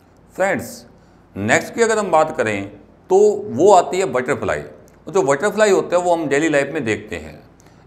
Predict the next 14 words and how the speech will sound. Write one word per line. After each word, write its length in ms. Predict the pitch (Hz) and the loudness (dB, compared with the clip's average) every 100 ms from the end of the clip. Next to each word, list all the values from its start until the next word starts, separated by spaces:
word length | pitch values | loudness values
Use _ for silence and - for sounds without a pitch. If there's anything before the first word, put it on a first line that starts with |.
| - | -8
ये 220 | 110 202 | 0 0
जो 180 | 214 226 220 - 110 | 2 2 2 0 -4
बटरफ्लाई 560 | 110 196 196 196 180 | -2 -2 0 0 2
होती 300 | 139 107 123 | 0 -2 -4
है 400 | 107 95 101 - 120 | -2 -2 -4 -10 -6
वो 460 | 147 190 190 190 - | 2 4 4 0 -8
किससे 600 | 180 - 214 202 185 - | -10 -2 2 2 0 -10
संबंधित 360 | - 135 156 165 | -6 -4 -4 -2
होती 260 | 143 135 135 | -4 -2 -2
है? 160 | 120 117 117 - - - | 0 -2 -6 -14 -20 -6
एक 180 | 170 185 | -6 -4
एनिमल 420 | - 147 175 185 | -6 -6 -2 -2
ग्रुप 260 | 185 156 165 | -2 -2 -4
से 200 | - 147 | -2 -2